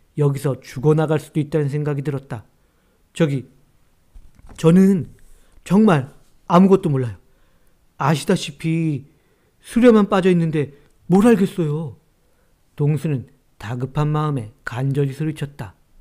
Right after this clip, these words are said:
"그럼 그 물건이 어디로 갔단 말이야?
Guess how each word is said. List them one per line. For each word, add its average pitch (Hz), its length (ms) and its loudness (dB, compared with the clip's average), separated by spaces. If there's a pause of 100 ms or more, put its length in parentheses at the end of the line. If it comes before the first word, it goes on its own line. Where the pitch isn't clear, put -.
(540)
"그럼 160 600 0 (500)
그 160 120 -4
물건이 175 400 2
어디로 151 300 2
갔단 165 320 0
말이야? 170 540 2